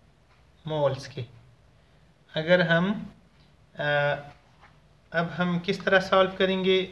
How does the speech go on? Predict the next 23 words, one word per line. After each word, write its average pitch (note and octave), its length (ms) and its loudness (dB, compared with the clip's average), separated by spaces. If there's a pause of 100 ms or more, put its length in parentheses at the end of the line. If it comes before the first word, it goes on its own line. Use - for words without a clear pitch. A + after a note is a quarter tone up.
(180)
वन F#3 460 2 (640)
divided E3 580 4
by C3+ 180 2 (540)
six F#3+ 260 -4 (140)
point D#3+ 360 -2 (100)
zero F3 220 2 (640)
two E3 140 -2 (240)
two, D3+ 180 -2 (1120)
इसका E3 280 -2
आंसर E3 280 0
लाएंगे D#3+ 540 0 (180)
ज़ीरो E3 460 2 (400)
पॉइंट D#3 520 0 (100)
वन E3 400 0 (140)
सिक्स F3 360 -4 (1160)
सिक्स - 380 -6 (220)
multiply E3 480 0 (120)
by, B2 100 0 (720)
यहाँ E3+ 280 2
पर F3+ 260 4 (340)
टेन F3+ 200 -2
का F3+ 140 0
पावर, E3+ 500 4